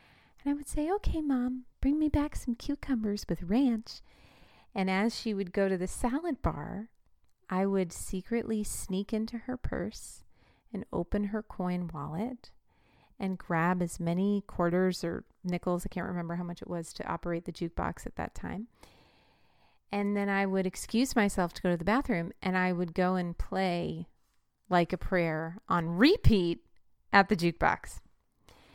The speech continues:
And it was because when I would hear that song, I just felt like my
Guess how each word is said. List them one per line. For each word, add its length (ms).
And 120
it 100
was 160
because 1000
when 140
I 120
would 200
hear 560
that 320
song, 1000
I 220
just 380
felt 560
like 280
my 260